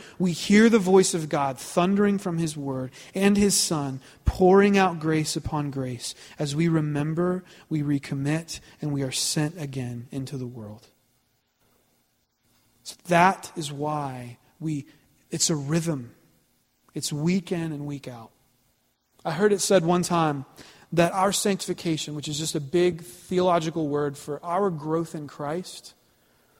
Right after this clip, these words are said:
it's not a silver bullet. It doesn't happen in a moment. A lot of times we want to change in a second. We want things to be big and flashy and,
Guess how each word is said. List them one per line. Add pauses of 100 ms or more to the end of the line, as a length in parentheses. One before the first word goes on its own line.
(560)
it's
not
a
silver
bullet. (320)
It
doesn't
happen
in
a
moment. (800)
A
lot
of
times
we
want
to
change
in
a
second.
We
want
things
to
be
big
and
flashy
and,